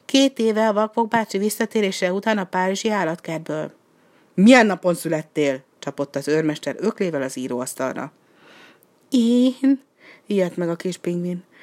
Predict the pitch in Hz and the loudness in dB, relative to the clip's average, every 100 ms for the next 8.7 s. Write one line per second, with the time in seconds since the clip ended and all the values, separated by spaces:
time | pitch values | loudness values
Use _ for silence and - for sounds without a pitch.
0 | - _ 233 233 233 233 240 254 247 226 | -20 _ 2 4 4 2 0 0 0 0
1 | 214 208 202 208 220 220 240 233 226 196 | -2 0 -2 -2 -2 0 0 0 0 -2
2 | 202 214 226 233 214 180 196 208 214 208 | 0 0 0 -2 -2 -4 -2 -4 -2 -2
3 | 196 - 202 208 226 - 214 196 185 175 | -2 -2 -2 -2 -4 -4 -2 -2 -2 -4
4 | 165 202 - - - - 226 226 254 254 | -4 -10 -16 -20 -20 -2 2 4 4 0
5 | - 233 208 202 202 240 247 269 254 247 | 0 -2 0 -2 -2 2 2 2 0 0
6 | 220 208 196 190 - 208 - 262 - 269 | 0 0 -2 -4 -6 -4 0 0 2 2
7 | 254 226 214 220 202 196 190 190 220 220 | 4 2 -2 -4 -2 -2 0 0 0 0
8 | 240 220 180 185 147 - | 0 0 -2 -4 -6 -6